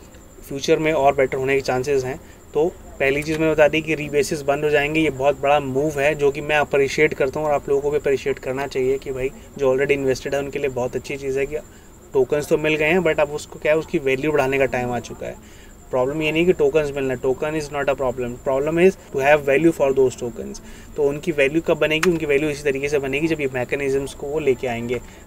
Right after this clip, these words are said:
Rebases stop हो जाएंगे and then buybacks and burn का सिलसिला जारी रहेगा। तो ये एक बहुत बड़ा move है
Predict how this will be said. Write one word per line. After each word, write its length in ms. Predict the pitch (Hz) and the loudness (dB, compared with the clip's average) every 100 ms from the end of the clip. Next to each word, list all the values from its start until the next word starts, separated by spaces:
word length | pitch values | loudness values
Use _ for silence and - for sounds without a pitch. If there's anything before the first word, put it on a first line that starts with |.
| - | -8
Rebases 440 | 139 147 135 160 | -2 0 0 -2
stop 280 | - 143 143 | 0 0 2
हो 80 | 147 | 2
जाएंगे 400 | 151 156 170 190 - - - 139 | 2 2 2 2 -4 -20 -12 -6
and 160 | 135 | -4
then 140 | 135 147 | -4 -4
buybacks 420 | 135 127 127 131 139 | 0 0 2 0 0
and 160 | 131 | -4
burn 180 | 127 131 | -4 0
का 100 | 143 | 0
सिलसिला 400 | - 131 131 147 | 0 -4 -2 -6
जारी 380 | 160 127 113 117 | -4 -6 -4 -4
रहेगा। 340 | 110 110 113 - - - | -4 -4 -8 -10 -20 -18
तो 60 | 139 | -10
ये 140 | 139 | -4
एक 120 | 151 139 | -2 0
बहुत 260 | 135 135 | -2 0
बड़ा 220 | 131 139 | 0 0
move 420 | 135 120 123 143 131 | 0 0 2 2 0
है 200 | 113 156 | 0 0